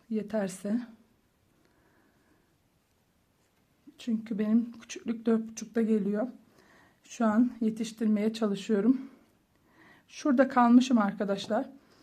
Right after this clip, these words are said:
Modelimizin üstü şu şekilde arkadaşlar. Çok çok güzel. Bakın hiç ütüsüz bile dümdüz duruyor. Sadece iplerini hızlıca kestim şöyle.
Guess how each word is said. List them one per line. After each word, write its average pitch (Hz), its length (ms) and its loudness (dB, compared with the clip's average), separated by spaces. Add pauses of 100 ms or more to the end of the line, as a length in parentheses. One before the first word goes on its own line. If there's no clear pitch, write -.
(2500)
Modelimizin 233 640 4
üstü 285 500 0 (300)
şu - 180 -6
şekilde 196 480 -2
arkadaşlar. 180 600 -6 (340)
Çok 262 300 -2
çok - 260 -8
güzel. 185 280 -6 (720)
Bakın 247 600 -2 (220)
hiç 294 200 0
ütüsüz 254 480 0
bile 226 240 2
dümdüz 214 460 6
duruyor. 185 400 -2 (440)
Sadece 240 300 0
iplerini 240 460 4
hızlıca 233 680 4
kestim 220 460 -2
şöyle. 202 500 -2